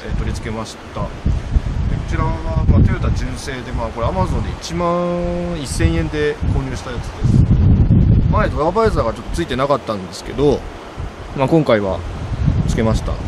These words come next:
まあ、ドアバイザーつけた理由っていうのは、やっぱり雨降った時にですね、ちょっと窓開けるんですけど、まあ、ちょっとすごい風が強いんですけど、あのー、窓開けた時にですね、あのー、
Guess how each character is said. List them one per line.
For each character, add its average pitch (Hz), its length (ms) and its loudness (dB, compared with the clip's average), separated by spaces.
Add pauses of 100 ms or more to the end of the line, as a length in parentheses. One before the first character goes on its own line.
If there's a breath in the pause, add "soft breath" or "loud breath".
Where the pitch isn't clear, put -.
(680)
ま - 60 0
あ、 - 20 -2
ド 240 100 4
ア 262 60 8
バ 233 140 4
イ - 20 2
ザ 202 60 2
ー - 40 6
つ - 80 8
け - 100 2
た - 100 4
理 - 160 4
由 - 80 6
っ - 20 8
て - 160 4
い - 40 0
う - 20 0
の 110 60 0
は、 104 40 -2
や 101 60 -4
っ - 40 -6
ぱ 151 100 0
り 123 60 2
雨 214 280 2
降 190 80 0
っ - 20 0
た 135 160 -2
時 117 140 -4
に - 180 6
で - 120 -4
す - 160 -10
ね、 - 200 4
ち - 60 6
ょ - 20 8
っ - 40 4
と - 100 4
窓 - 240 6
開 - 100 8
け - 60 6
る - 160 6
ん - 60 6
で - 100 0
す - 100 4
け - 60 4 (120)
ど、 - 60 6
ま - 40 6 (440)
あ、 - 40 4
ち - 60 8
ょ - 60 8
っ - 40 8
と - 60 8
す - 60 6
ご - 60 4
い - 60 4 (120)
風 - 140 0
が - 220 2
強 185 220 0
い 175 40 2
ん - 40 -2
で 135 60 -6
す - 100 -4
け - 100 -4
ど、 - 100 -10 (1200)
あ - 60 2
の - 80 2
ー、 - 1500 4
窓 202 200 6
開 139 120 4
け 170 140 0
た 143 100 2
時 - 140 0
に - 160 2
で - 160 0
す - 140 -4
ね、 113 220 4 (340)
あ 120 100 -2
の 117 100 4
ー、 113 540 4